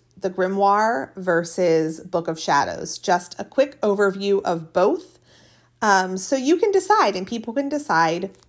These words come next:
which they might be drawn to, what they might want to try out first, if you're new to reading. And 'cause I know many listeners have messaged me, emailed me, um, over the last,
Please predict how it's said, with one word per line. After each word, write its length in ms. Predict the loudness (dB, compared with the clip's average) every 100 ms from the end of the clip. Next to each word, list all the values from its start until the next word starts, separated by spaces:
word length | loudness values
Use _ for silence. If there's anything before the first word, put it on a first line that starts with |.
| _ _ -18
which 460 | -12 2 2 2 -4
they 220 | 0 0
might 220 | 0 -2
be 100 | -6
drawn 280 | -4 -2 -2
to, 240 | -2 -2
what 220 | 0 0 -2
they 80 |
might 220 | -6 -6 -10
want 140 | -10
to 60 | -12
try 280 | -2 0
out 400 | 0 -2 -6 -14 -20 _
first, 580 | -4 -2 -2 -14 -16 -18 _ _ 0
if 180 | 2 2
you're 120 | 0
new 220 | 0 0
to 160 | -2 -4
reading. 400 | -4 -6 -10 -16 -20 -20 -20 -20 -20 _ -2
And 580 | 0 2 0 -2 -6 -8 -18 _ -20 -10
'cause 120 | 0
I 80 | 2
know 120 | 2
many 260 | 0 0 0
listeners 720 | 0 -2 -4 -4 -4 -6 -10 -16
have 640 | -4 2 4 4 0 -10 -14 -4
messaged 520 | -2 0 -2 -2 -6
me, 400 | -4 -4 -6 -10 -16 _ _ _ _ _ _ _ _ _ _ -6
emailed 420 | -2 2 2 2
me, 460 | -2 -2 -2 -4 -8 _ _ _ -10
um, 640 | -4 -2 -2 -4 -10 -14 -18 _ _ _ _ -20 -8 0
over 300 | 2 2 0
the 100 | 0
last, 840 | 2 2 0 -6 -14 -16 -16 -18